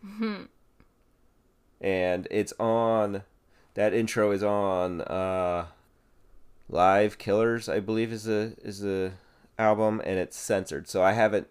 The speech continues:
Speaker 2: actually heard that.
Speaker 1: Mm-hmm.
Speaker 2: It is just, I think it's gonna be very weird to hear, because you, it's like hearing, we were watching it earlier, it's like SpongeBob swearing, you're like, "That's not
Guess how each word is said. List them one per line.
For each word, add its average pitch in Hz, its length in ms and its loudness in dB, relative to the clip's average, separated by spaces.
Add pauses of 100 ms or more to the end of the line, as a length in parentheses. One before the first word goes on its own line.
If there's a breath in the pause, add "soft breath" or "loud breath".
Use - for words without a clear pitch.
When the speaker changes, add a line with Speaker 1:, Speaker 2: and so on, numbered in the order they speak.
Speaker 2:
actually 92 560 -2 (640)
heard 92 500 0 (380)
that. 82 300 0
Speaker 1:
Mm-hmm. - 120 -12
Speaker 2:
It 95 140 -2
is 98 400 -2
just, - 360 -6 (440 soft breath)
I 101 60 -6
think 110 140 0
it's 104 100 -6
gonna 98 160 -4
be 90 260 -6 (140)
very 90 480 -4 (200)
weird 107 480 -6 (420)
to 151 140 0
hear, 165 440 -6 (200)
because 95 340 -10
you, 95 200 -6 (440 soft breath)
it's - 120 -6
like 117 380 0 (500)
hearing, 117 560 -2 (100)
we 107 220 -6
were 98 340 -2
watching 98 280 -2
it 90 60 -4
earlier, 95 280 2
it's 95 100 -2
like 101 140 0
SpongeBob 98 480 0
swearing, 95 260 -2
you're 95 120 0
like, 87 180 -2 (880 soft breath)
"That's 151 360 -6
not 147 480 -2